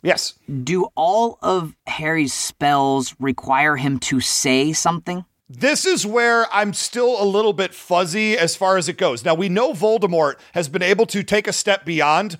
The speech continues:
Speaker 1: what standard wizards do. Normal wizards have to say something out loud. You
Speaker 2: Okay.
Speaker 1: have to, you know, you have to call out the spell in order to do it, unless it's something they've sort of prepackaged or what have you.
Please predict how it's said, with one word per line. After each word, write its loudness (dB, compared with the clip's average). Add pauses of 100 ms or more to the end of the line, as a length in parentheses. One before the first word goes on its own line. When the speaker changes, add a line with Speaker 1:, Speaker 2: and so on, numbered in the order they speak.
(140)
Speaker 1:
what -2
standard 0
wizards 0
do. -4
Normal 0
wizards -2 (160)
have -2
to 0
say 0
something -2
out 0
loud. 0 (260)
You 0
Speaker 2:
Okay. -2
Speaker 1:
have 0
to, -8
you 0
know, 2
you -2
have 0
to -8
call 0
out 0
the -6
spell 0
in 0
order 2
to -2
do 0
it, 0 (180)
unless -2
it's -6
something 0
they've -2
sort -2
of -10
prepackaged -4
or -4
what -2
have 0
you. -8